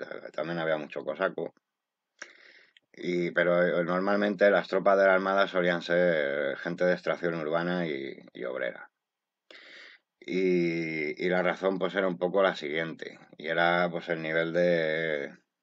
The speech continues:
de, de alfabetización y de conocimientos técnicos,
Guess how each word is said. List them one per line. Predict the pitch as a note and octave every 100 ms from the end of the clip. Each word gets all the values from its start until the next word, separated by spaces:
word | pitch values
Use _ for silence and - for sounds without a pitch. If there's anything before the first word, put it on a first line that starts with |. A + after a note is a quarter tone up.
| _ -
de, | D2 D#2+ D#2+ D2+
de | D2+
alfabetización | - D#2+ D#2+ D2 D2 D2+ - F2+ F#2+ F2 F2
y | E2
de | E2 E2 E2 D#2+ E2
conocimientos | D#2+ E2 D#2+ D#2+ E2+ F2+ F2 E2+ E2 D#2
técnicos, | - F2+ F2 E2 E2+ -